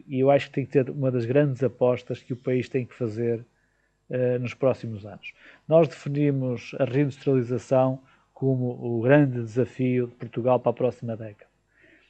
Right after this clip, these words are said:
Mas dentro disto há aqui um, há aqui uma área que é determinante,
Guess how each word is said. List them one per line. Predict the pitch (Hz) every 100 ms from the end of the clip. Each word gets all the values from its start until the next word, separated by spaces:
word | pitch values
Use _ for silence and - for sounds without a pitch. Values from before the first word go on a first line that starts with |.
| _ -
Mas | 135 120
dentro | 165 185 139
disto | 131 151 -
há | 139
aqui | - 147
um, | 143
há | 135 131
aqui | - 139 135
uma | 127 120 110
área | 113 123 123
que | 120 135
é | 120
determinante, | 123 110 107 107 95